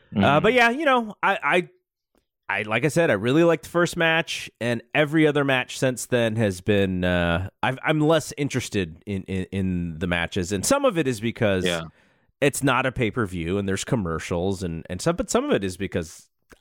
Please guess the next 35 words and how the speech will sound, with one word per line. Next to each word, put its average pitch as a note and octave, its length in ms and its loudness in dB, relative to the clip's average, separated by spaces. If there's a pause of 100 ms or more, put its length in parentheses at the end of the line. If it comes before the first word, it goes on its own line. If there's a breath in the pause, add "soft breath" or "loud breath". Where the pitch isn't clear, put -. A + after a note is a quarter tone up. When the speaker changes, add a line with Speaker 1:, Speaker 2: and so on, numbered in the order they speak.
Speaker 1:
I F2+ 100 -2
thought A#2 220 -2
the A2+ 80 -6
first - 260 0
match, - 400 -2
they F#2+ 160 2
really, D#3 400 2
really, D3 300 0
really C3+ 280 2
wanted A2 280 0
to - 80 -10
prove A#2+ 260 0
something F2 400 -2
with E2+ 140 -8
that F#2 160 0
match, F2 280 -2
and D#2+ 140 -6 (340 loud breath)
these F#3 160 4
other F3 200 4
ones G#2 400 -6 (400 soft breath)
are, A#2 140 4
are A2 120 0
just G2+ 260 -2
not, G2 460 0
uh, F2 380 0
as A#2+ 160 0
serious G#2+ 560 0
enough F2+ 180 -2
for - 140 -6
me F#2 220 0
to - 140 -8
really F2 200 -2
get F2 160 -6
into F2+ 200 -2
them. E2 200 -2